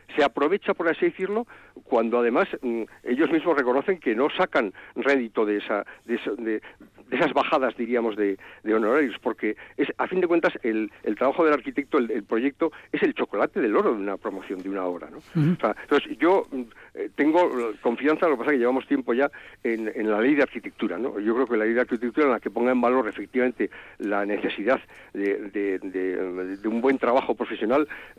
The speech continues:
Speaker 1: eh, y, y que eso realmente sea lo, lo valioso y lo que se valore, ¿no?
Speaker 2: Ujú.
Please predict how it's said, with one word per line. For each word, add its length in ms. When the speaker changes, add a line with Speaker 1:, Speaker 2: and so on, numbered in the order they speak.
Speaker 1:
eh, 380
y, 60
y 40
que 140
eso 160
realmente 460
sea 160
lo, 240
lo 160
valioso 520
y 60
lo 120
que 100
se 80
valore, 440
¿no? 120
Speaker 2:
Ujú. 180